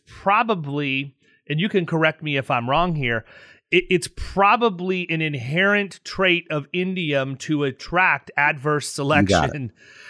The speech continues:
Speaker 1: You know, and I wanna be clear, I'm probably gonna say it ten more times on this podcast. That's not
Speaker 2: You
Speaker 1: what
Speaker 2: got
Speaker 1: you
Speaker 2: it.
Speaker 1: guys do. You know, you're here to help people who have the right business but don't have the right home for it due to whatever circumstances,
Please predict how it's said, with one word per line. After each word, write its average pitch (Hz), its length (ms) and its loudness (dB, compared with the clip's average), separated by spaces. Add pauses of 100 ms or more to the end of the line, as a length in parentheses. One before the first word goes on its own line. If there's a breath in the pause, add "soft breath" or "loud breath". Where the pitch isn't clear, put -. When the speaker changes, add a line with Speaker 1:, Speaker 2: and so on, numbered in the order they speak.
(140 loud breath)
Speaker 1:
You 156 160 2
know, 147 140 4
and 151 180 2
I 170 80 4
wanna 208 280 4
be 151 140 0
clear, 208 240 4
I'm 160 140 4
probably 165 180 2
gonna 151 100 -4
say 165 180 -2
it 131 100 -6
ten 175 160 2
more 156 180 0
times 180 340 2
on 139 120 2
this 123 180 -2
podcast. 160 640 2
That's 147 240 -2
not 175 300 4
Speaker 2:
You 185 80 2
Speaker 1:
what 160 80 0
Speaker 2:
got 165 80 4
Speaker 1:
you 151 80 2
Speaker 2:
it. - 20 0
Speaker 1:
guys 117 340 0
do. 120 460 0
You 139 140 -6
know, 135 120 -2
you're 156 220 2
here 185 440 0 (340 soft breath)
to 143 120 -2
help 185 280 2
people 165 400 -4
who 147 140 -2
have 143 240 0
the 123 80 -4
right 151 300 0
business 147 460 -4
but 107 260 -12
don't 156 240 4
have 170 220 2
the 156 100 -2
right 156 240 2
home 196 300 0
for 135 260 -2
it 127 260 -6
due 143 180 0
to 139 80 -2
whatever 151 440 2
circumstances, 135 1080 -6